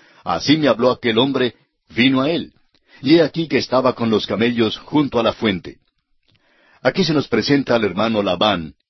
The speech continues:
el hermano de Rebeca, y más adelante este hermano será el tío Labán. Ahora prestémosle mucha atención a Labán, especialmente de aquí en adelante, porque notaremos que le impresionaron muchísimo las cosas materiales.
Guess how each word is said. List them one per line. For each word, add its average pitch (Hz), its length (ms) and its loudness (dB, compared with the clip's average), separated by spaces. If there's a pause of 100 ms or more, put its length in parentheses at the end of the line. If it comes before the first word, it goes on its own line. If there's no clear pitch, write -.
(180)
el 92 140 -4
hermano 95 340 -2
de 90 100 -4
Rebeca, 98 520 -2 (280)
y 101 120 -4
más 139 220 2
adelante 131 500 2
este 131 180 -2
hermano 123 480 0
será 110 300 2
el 98 120 -4
tío 160 240 -2
Labán. 85 440 -4 (920)
Ahora 120 200 2
prestémosle 160 520 -2
mucha 139 380 0
atención 123 480 0
a 113 60 0
Labán, 82 340 -4
especialmente 139 640 0
de 120 100 -2
aquí 104 200 -4
en 131 80 0
adelante, 117 500 0 (280)
porque 131 240 0
notaremos 139 560 0
que 135 120 0
le 123 80 4
impresionaron 113 680 2
muchísimo 120 600 0
las 95 180 -4
cosas 113 320 -2
materiales. 98 720 -4